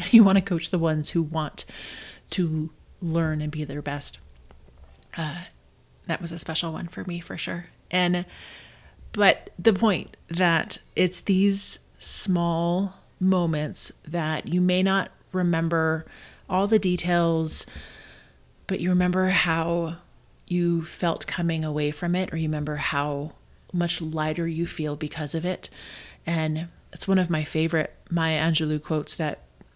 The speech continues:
people won't remember what you did, but they will always remember how you made them feel. And that has been a personal life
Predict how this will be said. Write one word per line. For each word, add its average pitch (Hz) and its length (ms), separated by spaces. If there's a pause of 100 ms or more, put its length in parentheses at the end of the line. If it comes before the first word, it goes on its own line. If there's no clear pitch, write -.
(120)
people 180 260
won't 160 200
remember 151 400
what 147 180
you 147 80
did, 151 280
but 147 160
they 156 100
will 156 160
always 147 280
remember 139 360
how 156 120
you 135 160
made 123 200
them 117 140
feel. - 420 (460)
And 160 420 (100)
that 160 200
has 165 180
been 165 400
a 175 100
personal 175 500
life 156 420